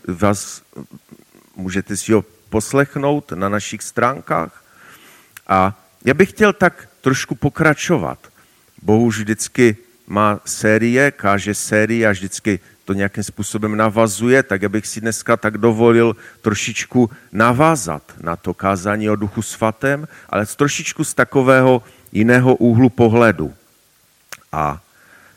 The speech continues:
eh, možná vás napadne už, že jak jsem četl to slovo z, eh, dvanácté kapitole Korinským, že moje téma je, jak si rozumět. Jak,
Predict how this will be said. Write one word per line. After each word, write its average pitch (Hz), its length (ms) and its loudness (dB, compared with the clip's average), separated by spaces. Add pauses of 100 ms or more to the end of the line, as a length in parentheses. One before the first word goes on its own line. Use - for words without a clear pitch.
eh, 78 400 -4 (340)
možná 110 240 0
vás 117 200 2
napadne 120 500 2
už, 107 220 0
že 92 420 -2
jak 87 180 -2
jsem 101 200 -6
četl 101 320 -4
to 101 120 -2
slovo 101 420 0
z, - 260 -12
eh, 85 160 -4
dvanácté 90 520 -6
kapitole 98 500 -4
Korinským, 101 840 -6 (360)
že - 160 -8
moje 104 260 0
téma 104 440 0
je, 101 220 0 (160)
jak 101 200 -4
si - 200 0
rozumět. 104 640 0 (1300)
Jak, 101 340 -2